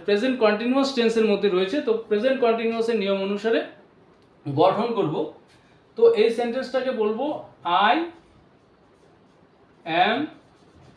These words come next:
finding, I am finding it", আমার কাছে এটি অদ্ভুত মনে হচ্ছে,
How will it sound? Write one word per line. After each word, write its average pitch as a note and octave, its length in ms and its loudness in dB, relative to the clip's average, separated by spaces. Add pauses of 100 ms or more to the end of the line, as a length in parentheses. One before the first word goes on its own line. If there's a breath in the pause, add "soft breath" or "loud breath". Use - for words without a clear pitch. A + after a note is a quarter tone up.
(2000)
finding, G#3 600 0 (2250)
I F3+ 220 0
am A3+ 80 -4 (140)
finding G#3 500 -4 (140)
it", F#3+ 320 -2 (100)
আমার F#3+ 280 -4
কাছে A#3 260 -2
এটি C4+ 100 -8 (140)
অদ্ভুত A3+ 480 2
মনে A3+ 220 2
হচ্ছে, F3 500 -4